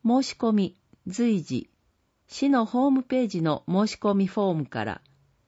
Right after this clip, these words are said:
試食モニターも募集中。生駒産野菜を味わう試食モニターも募集中です。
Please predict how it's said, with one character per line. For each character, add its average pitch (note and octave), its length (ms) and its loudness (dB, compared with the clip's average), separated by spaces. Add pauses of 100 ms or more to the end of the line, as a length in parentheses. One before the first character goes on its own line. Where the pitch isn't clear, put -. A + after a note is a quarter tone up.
(1200)
試 - 240 -4
食 D4 320 0
モ C#4 160 4
ニ C4+ 160 0
タ F3+ 220 2
ー - 20 0
も D#3 220 0
募 D#3+ 160 0
集 F#3 300 2
中。 E3 380 -4 (920)
生 G#3+ 100 0
駒 C#4+ 300 4
産 C4 320 2
野 B3+ 140 2
菜 A3+ 380 0
を D#3+ 100 2
味 E3 240 0
わ F3 200 0
う D#3 180 -4
試 - 240 -4
食 C4+ 320 -2
モ C4 160 2
ニ B3 120 0
タ E3+ 240 2
ー - 20 2
も D3+ 240 -2
募 D#3 120 -2
集 G3 260 0
中 F3 320 -2
で E3 140 -2
す。 - 240 -16